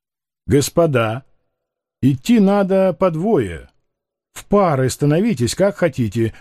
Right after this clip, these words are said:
но только прошу, поторопитесь». Вернер указал на Янсена, который уже стоял на ногах,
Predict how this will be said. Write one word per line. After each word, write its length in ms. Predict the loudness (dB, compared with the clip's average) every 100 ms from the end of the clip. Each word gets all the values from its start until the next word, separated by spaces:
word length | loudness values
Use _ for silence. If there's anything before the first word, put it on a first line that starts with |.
| -4
но 100 | 0
только 300 | 0 0 -2
прошу, 720 | -2 -2 -4 0 0 0 -6 _ _ -6
поторопитесь». 840 | -2 0 0 -2 -4 -8 -10 -16 _ _ _ _ _ _ _ _
Вернер 460 | 0 2 2 2 0
указал 420 | 0 -2 0 0
на 100 | 0
Янсена, 560 | 0 0 -2 -4 -4 -4
который 360 | -2 0 2
уже 340 | 2 2 0 -2
стоял 420 | -2 0 0 0
на 140 | -2
ногах, 480 | -2 0 0 -2 -8